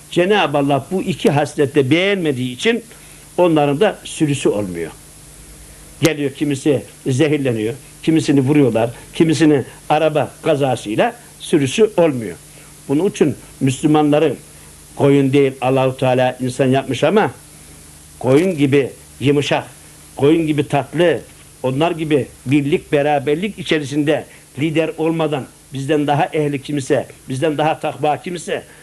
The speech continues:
sahabelerde Peygamber Aleyhisselatü Vesselam Hazretleri vefat edince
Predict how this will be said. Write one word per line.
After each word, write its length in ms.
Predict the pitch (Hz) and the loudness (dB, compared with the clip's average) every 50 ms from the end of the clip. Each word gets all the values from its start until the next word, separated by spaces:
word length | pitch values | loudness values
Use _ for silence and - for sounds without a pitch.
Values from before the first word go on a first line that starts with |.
| - - - | -20 -20 -12
sahabelerde 800 | - - 139 139 151 156 143 147 147 147 143 143 180 202 214 214 - - - - - - - - | -6 -2 0 0 0 0 -2 -2 -4 -4 -4 -2 -2 -2 -2 -4 -8 -16 -20 -20 -20 -20 -12 -6
Peygamber 540 | - 135 143 139 143 147 147 151 156 170 165 | -4 -4 -4 -2 -4 -4 -4 -2 -2 -4 -2
Aleyhisselatü 800 | 135 139 143 139 139 135 131 - 147 147 156 165 165 - 143 | -2 -2 0 0 0 0 0 -2 0 2 2 2 0 -2 -4
Vesselam 420 | 135 131 120 - 151 147 165 165 147 | -6 -6 -4 -6 -6 -4 -4 -4 -2
Hazretleri 560 | 143 135 127 131 135 131 - 196 190 180 147 | -2 -2 -2 -2 -4 -4 -4 -4 -2 0 0
vefat 380 | 139 127 - 135 131 131 127 180 | 0 0 0 -2 -2 -2 -4 -6
edince 400 | 175 143 117 110 110 - - | -8 -8 -8 -6 -4 -4 -4